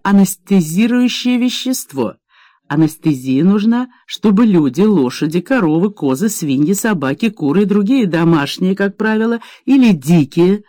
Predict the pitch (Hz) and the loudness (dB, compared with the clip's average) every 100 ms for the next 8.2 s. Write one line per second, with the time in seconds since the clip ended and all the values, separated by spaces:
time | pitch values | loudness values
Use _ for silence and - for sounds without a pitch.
0 | _ _ - 185 185 175 - 175 - 175 | _ _ -6 0 2 0 -4 -8 -2 2
1 | 170 165 - _ _ - 233 240 254 - | 2 0 -8 _ _ -6 -4 0 -2 0
2 | 190 139 127 156 196 190 190 196 208 202 | 2 2 2 2 0 -2 -2 0 -2 2
3 | 214 214 - 165 175 156 139 123 190 214 | 0 0 -4 -2 0 0 0 0 0 0
4 | 226 - _ _ - 208 247 254 262 254 | -2 -14 _ _ 2 4 4 2 0 2
5 | 233 180 117 117 - _ _ _ 220 240 | 2 2 0 -6 -12 _ _ _ 2 4
6 | 262 254 - 285 - - 254 247 226 247 | 0 -2 0 0 0 -2 0 2 2 2
7 | 226 - 208 226 226 - 226 202 233 233 | 0 0 0 0 0 0 0 2 4 4
8 | 220 214 | 4 2